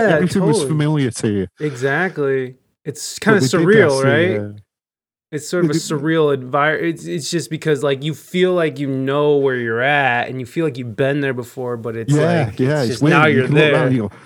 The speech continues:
Speaker 2: "Hey, there's that, there's that building out of Ghostbusters, and there's
Speaker 1: Yeah.
Speaker 2: where he sat on that rock on the Fisher King," and things like that. You know, it's very, very weird. Hyperreal called.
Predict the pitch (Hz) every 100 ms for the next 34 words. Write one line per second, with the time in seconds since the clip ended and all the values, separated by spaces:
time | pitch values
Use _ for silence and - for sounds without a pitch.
0 | 160 277 294 302 180 - 127 175 233 -
1 | - _ _ _ - 202 254 196 92 -
2 | 160 233 - 175 131 - 92 90 95 98
3 | - 151 135 131 123 240 226 - - 170
4 | 95 92 160 - - 117 - 202 190 -
5 | 156 117 95 90 139 123 127 135 180 127
6 | 143 120 95 107 87 107 165 135 87 _
7 | - 123 151 113 98 127 110 - - -
8 | - 147 127 120 120 139 117 90 - 80
9 | 71